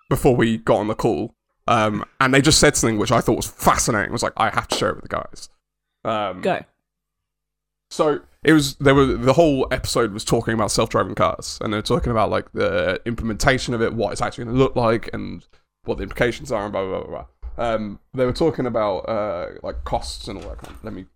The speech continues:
Speaker 1: let me pull this around so I don't have to look to the side. Um, I tried to jot down notes to try and write it, 'cause I'm, I'm gonna try and read them now, but basically they were saying,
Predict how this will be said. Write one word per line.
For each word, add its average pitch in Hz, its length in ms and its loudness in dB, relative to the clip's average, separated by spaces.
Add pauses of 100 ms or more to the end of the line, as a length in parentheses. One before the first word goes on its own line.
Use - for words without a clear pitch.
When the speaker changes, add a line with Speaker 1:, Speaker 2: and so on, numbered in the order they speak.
Speaker 1:
let 76 100 -12
me - 60 -14 (260)
pull - 100 -10
this - 140 -14
around 92 200 -2
so 92 100 -6
I - 20 -4
don't 82 60 -6
have - 80 -14
to 107 60 -8
look - 100 -6
to - 60 -16
the - 60 -10
side. - 220 -6 (380)
Um, 117 400 2 (680)
I - 80 -6
tried 165 240 6
to 151 60 -2
jot 147 180 2
down 117 200 -2
notes 127 300 -2
to - 140 -18
try 110 260 -2
and 107 140 -6
write 110 220 2
it, 110 260 -2
'cause - 420 -4 (640)
I'm, 95 180 -8 (100)
I'm 110 60 -2
gonna 113 160 -4
try 98 140 -2
and 104 80 -8
read 104 180 -6
them 101 80 -8
now, 107 160 -4
but - 300 -2 (200)
basically 151 340 4
they 110 40 2
were 117 60 2
saying, 107 400 0